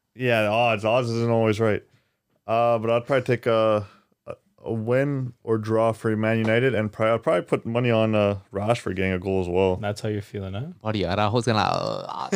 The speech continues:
Speaker 1: He's not. He's not though.
Speaker 3: What do you mean? He,
Speaker 1: He's
Speaker 3: he
Speaker 1: not,
Speaker 3: does it
Speaker 1: though.
Speaker 3: to the best winger in football, Vini.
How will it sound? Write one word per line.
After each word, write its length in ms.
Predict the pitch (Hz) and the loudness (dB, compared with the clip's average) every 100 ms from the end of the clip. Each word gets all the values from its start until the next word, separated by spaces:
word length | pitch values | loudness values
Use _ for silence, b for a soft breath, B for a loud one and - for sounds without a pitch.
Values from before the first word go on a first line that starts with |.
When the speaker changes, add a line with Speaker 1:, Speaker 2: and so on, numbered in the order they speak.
| - | -2
Speaker 1:
He's 140 | 135 | -2
not. 160 | 135 135 | -2 -2
He's 220 | 156 180 | -2 -2
not 320 | 139 170 202 | 0 -2 -2
though. 300 | 113 95 92 - _ 117 | -2 -2 -4 -10 _ -6
Speaker 3:
What 120 | 175 | -4
do 80 | 196 | -2
you 60 | |
mean? 240 | 214 139 104 | 0 0 2
He, 60 | |
Speaker 1:
He's 80 | 127 | 0
Speaker 3:
he 60 | 139 | 2
Speaker 1:
not, 120 | 165 | 0
Speaker 3:
does 140 | 165 | 0
it 60 | 165 | 0
Speaker 1:
though. 40 | 170 | 0
Speaker 3:
to 60 | |
the 120 | 143 | 0
best 300 | 127 143 143 | 0 -2 -2
winger 320 | 107 131 135 131 | -2 0 0 0
in 80 | |
football, 320 | 120 165 104 101 | -2 -2 0 0
Vini. 320 | 143 131 | 0 -2